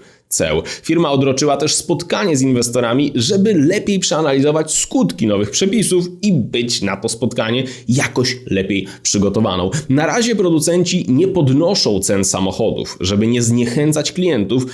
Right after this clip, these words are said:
choć rosnące koszty sugerują, że to jest tylko kwestia czasu.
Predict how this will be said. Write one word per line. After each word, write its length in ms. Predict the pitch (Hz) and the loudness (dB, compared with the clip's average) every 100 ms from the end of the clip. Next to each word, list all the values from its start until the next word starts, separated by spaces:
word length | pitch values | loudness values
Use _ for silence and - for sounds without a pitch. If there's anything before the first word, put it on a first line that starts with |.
| - - _ | -14 -20 _
choć 340 | 175 190 - - | -2 0 -2 -2
rosnące 680 | 160 147 - 160 170 180 165 | 0 0 0 0 0 0 -2
koszty 360 | 147 143 - | 0 0 0
sugerują, 580 | 147 139 123 120 131 127 | 0 2 2 4 4 2
że 160 | 110 123 | 2 -2
to 380 | 120 131 127 127 | -2 -2 -2 -2
jest 460 | 107 113 - - - | 0 0 -4 -10 -2
tylko 440 | 113 107 104 - | 0 0 0 -4
kwestia 680 | - - 101 92 - 101 - | -6 -4 -2 -2 -2 -4 -4
czasu. 380 | - 117 107 101 | -4 -2 0 -2